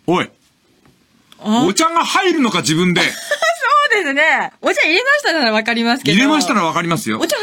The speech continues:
Speaker 2: りました」。
Speaker 1: お茶が入りました。
Speaker 2: <laughs> はいはい。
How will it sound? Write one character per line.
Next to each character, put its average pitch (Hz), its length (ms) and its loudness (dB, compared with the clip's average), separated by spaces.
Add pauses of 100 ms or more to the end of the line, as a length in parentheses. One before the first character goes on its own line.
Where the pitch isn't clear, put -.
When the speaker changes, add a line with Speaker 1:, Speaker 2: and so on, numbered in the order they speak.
(140)
Speaker 2:
り 494 100 -4
ま 480 260 0
し 240 60 2
た」。 277 60 0
Speaker 1:
お 262 40 -2
茶 269 60 0
が - 60 0
入 220 160 0
り 202 100 2
ま 185 100 2
し 480 100 -2
た。 - 80 -4
Speaker 2:
<laughs> - 880 -10
は 302 160 -2
い 262 80 -2
は 208 200 0
い。 135 160 -12